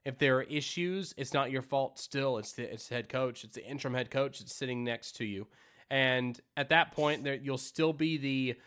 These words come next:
the shiny new toy for teams that are out there: the Commanders, the Panthers, the Falcons, uh, y-, all these teams that will have head coaching positions available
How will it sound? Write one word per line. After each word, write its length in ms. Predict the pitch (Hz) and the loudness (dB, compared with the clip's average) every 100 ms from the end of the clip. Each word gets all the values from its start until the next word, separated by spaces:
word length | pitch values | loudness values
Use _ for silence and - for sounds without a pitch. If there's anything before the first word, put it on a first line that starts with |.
| - _ | -20 _
the 100 | 123 | -2
shiny 380 | - 135 135 143 | 2 4 4 2
new 180 | 143 135 | 0 0
toy 460 | - 143 135 135 135 - | 0 2 2 2 -4 -10
for 140 | 127 | -8
teams 360 | - 143 139 131 | -4 0 0 -2
that 80 | 131 | 0
are 60 | |
out 260 | 131 127 135 | 2 2 0
there: 180 | 139 143 | -2 -2
the 60 | |
Commanders, 520 | 127 123 123 135 139 - | -2 -2 0 0 -2 -6
the 60 | |
Panthers, 580 | - 123 127 135 135 131 - - - - | -4 -2 0 0 -2 -4 -12 -20 -18 -10
the 100 | 110 | -2
Falcons, 760 | 131 131 131 139 135 131 - - _ | 2 4 4 0 0 -2 -6 -12 _
uh, 180 | - 90 | -10 -8
y-, 220 | 87 120 - - | -10 -12 -10 4
all 200 | 170 180 | 6 6
these 220 | 175 - | 4 2
teams 400 | - 170 135 127 | 2 2 2 0
that 100 | 120 | -2
will 100 | 113 | -2
have 240 | 131 139 | 0 0
head 180 | 135 131 | 0 -2
coaching 320 | 139 131 123 | -2 -2 -6
positions 420 | 113 127 123 113 | -6 -4 -4 -6
available 580 | 107 127 139 117 113 110 | -2 0 0 0 -2 -4